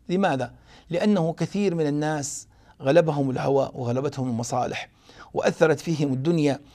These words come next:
حتى أنه أصبحوا لا ينظرون إلى قضية الآخرة، أصبح النظر إلى الدنيا: "يأكل ويتمتع كما تأكل الأنعام". لذلك يعني يجب أن نفهم مفهوم دقيق، أن الإسلام ليس ضد، آه، قضية التمتع في الدنيا،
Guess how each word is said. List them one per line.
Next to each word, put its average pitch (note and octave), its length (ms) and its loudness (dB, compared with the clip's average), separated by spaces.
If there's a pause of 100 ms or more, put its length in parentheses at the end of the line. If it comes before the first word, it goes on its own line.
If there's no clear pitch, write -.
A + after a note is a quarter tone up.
(160)
حتى - 360 4
أنه D#3+ 360 -2
أصبحوا D#3+ 500 -2
لا F3+ 140 8
ينظرون G#3 640 6 (440)
إلى F3 120 6
قضية D3 440 2
الآخرة، - 540 -6 (520)
أصبح F#3 320 4
النظر E3 300 2
إلى C3+ 160 0
الدنيا: C#3 460 0 (440)
"يأكل E3+ 340 2
ويتمتع C#3+ 680 2
كما C3 240 -2
تأكل B2+ 320 -4
الأنعام". B2 460 -4 (460)
لذلك A#3 320 6 (260)
يعني D3+ 460 2
يجب F3+ 240 4
أن E3 120 -2
نفهم E3+ 280 -2
مفهوم F3 300 -2
دقيق، E3 460 -2
أن D#3 200 -4
الإسلام E3+ 680 -2
ليس A#3+ 240 2
ضد، G3 320 4 (380)
آه، D#3 180 2
قضية E3 340 4
التمتع C#3 440 2
في A#2 100 -4
الدنيا، A#2 380 -4